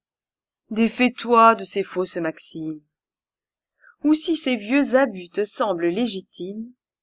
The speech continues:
si le seul Alidor te plaît dessous les cieux, conserve-lui ton cœur,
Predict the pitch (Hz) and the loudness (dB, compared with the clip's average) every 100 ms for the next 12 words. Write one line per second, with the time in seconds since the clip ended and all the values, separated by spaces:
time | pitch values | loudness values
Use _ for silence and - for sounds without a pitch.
0 | _ _ _ - 208 208 202 - 208 214 | _ _ _ -10 -6 -4 -4 0 2 4
1 | 214 202 196 180 180 196 202 202 - 185 | 4 0 0 2 4 2 -2 -8 -4 -6
2 | - 175 170 180 170 165 - 180 175 - | -4 -2 0 0 -2 -6 -6 -6 -6 -6
3 | - 156 165 _ _ _ _ _ _ _ | -12 -12 -14 _ _ _ _ _ _ _
4 | _ _ _ _ _ _ _ _ 160 156 | _ _ _ _ _ _ _ _ -10 -4
5 | 214 208 156 156 - 202 - 233 226 214 | -2 -4 -8 -10 -8 -8 -6 -8 -8 -10
6 | _ | _